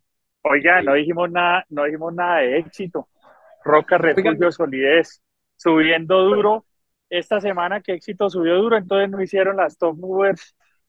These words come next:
Speaker 1: Salieron como tres comunicados que yo no los entendí. De pronto Janus nos puede explicar mejor.
Speaker 3: No, Oscar,
Speaker 1: ¿Qué está
Speaker 3: no digamos
Speaker 1: pasando?
Speaker 3: nada,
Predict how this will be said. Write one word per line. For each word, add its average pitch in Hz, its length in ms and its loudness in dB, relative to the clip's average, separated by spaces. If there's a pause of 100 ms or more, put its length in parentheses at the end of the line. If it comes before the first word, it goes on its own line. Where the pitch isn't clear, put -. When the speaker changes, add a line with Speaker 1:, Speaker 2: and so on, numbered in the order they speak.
(500)
Speaker 1:
Salieron 156 680 0
como 180 200 0
tres 165 240 -4
comunicados 185 680 0
que 147 140 -2
yo 151 140 -2
no 185 80 0
los 196 160 -2
entendí. 156 340 -6
De 180 80 0
pronto 160 320 -6
Janus 180 340 -2
nos 139 180 -18
puede 160 160 4
explicar 147 400 -2
mejor. 180 320 -2 (800)
Speaker 3:
No, 233 180 2
Oscar, 247 340 2
Speaker 1:
¿Qué - 60 2
está 233 160 2
Speaker 3:
no 185 40 6
digamos - 200 4
Speaker 1:
pasando? 202 260 2
Speaker 3:
nada, 254 260 -6